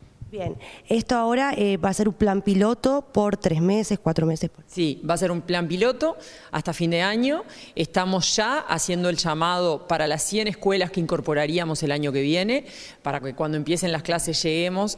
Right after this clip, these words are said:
Speaker 2: Esta vez sabemos que demoramos un poco y a veces los tiempos estatales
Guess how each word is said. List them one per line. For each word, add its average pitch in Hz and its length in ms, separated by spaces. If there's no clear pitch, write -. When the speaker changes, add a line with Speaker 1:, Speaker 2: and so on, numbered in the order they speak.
Speaker 2:
Esta 156 300
vez 170 340
sabemos 165 460
que 165 80
demoramos 160 500
un 160 120
poco 175 460
y 160 260
a 143 80
veces 151 360
los 151 200
tiempos 156 380
estatales 156 600